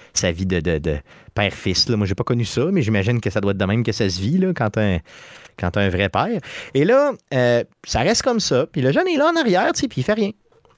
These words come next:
Et là, quand l'élocution se termine, et que, euh, finalement, bon, le, le show se ferme, juste avant que le show se ferme, lui, il prend le micro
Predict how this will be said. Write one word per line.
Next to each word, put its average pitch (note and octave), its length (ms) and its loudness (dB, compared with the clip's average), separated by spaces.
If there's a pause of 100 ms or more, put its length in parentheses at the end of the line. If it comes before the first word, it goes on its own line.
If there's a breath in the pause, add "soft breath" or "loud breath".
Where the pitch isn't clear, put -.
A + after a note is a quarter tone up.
(100)
Et C#3+ 120 2
là, C#4+ 180 2
quand F4 360 -2 (100)
l'élocution E3 640 0
se - 80 -4
termine, D#3+ 720 0 (520 loud breath)
et A#2+ 140 2
que, E3 460 2 (120)
euh, G#2 280 2
finalement, B2 580 2
bon, A#2 220 0
le, G2+ 180 2
le G2+ 140 0
show F#3+ 200 0
se - 140 -4
ferme, C#3+ 640 -2 (560 soft breath)
juste A#3+ 500 0
avant G#3 160 0
que - 100 -2
le D#3 60 2
show D#3 140 2
se - 100 -4
ferme, G#3+ 220 2
lui, G#3 180 4
il G#3 80 4
prend F3 300 2
le C4+ 60 4
micro F#3+ 460 2